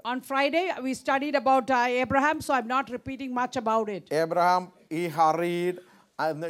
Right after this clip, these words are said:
Speaker 2: എബ്രഹാം വളരെ തിര-, ബന്ധപ്പെട്ടു. പോകല്ലെന്ന് പറയുന്നു. യേശുവിൻ്റെ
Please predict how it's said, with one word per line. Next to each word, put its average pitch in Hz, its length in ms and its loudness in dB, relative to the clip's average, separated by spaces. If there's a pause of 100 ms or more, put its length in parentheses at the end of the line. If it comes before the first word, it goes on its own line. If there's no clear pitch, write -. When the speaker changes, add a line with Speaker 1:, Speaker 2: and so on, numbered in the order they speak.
(160)
Speaker 2:
എബ്രഹാം 165 440 0
വളരെ 156 240 0 (120)
തിര-, 160 320 0
ബന്ധപ്പെട്ടു. 160 600 -2 (760)
പോകല്ലെന്ന് 165 600 4
പറയുന്നു. 165 400 0 (560)
യേശുവിൻ്റെ 160 460 -2